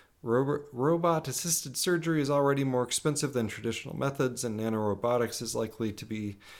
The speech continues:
equally expensive, at least in the short to medium term.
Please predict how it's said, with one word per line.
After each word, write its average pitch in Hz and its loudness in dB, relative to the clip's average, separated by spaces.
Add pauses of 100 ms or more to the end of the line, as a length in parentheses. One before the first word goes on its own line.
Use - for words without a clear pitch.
(300)
equally 180 0
expensive, 147 0
at 123 -2
least 120 -2
in 123 -4
the 110 0
short 107 -4
to 107 -6
medium 95 -2
term. 92 -10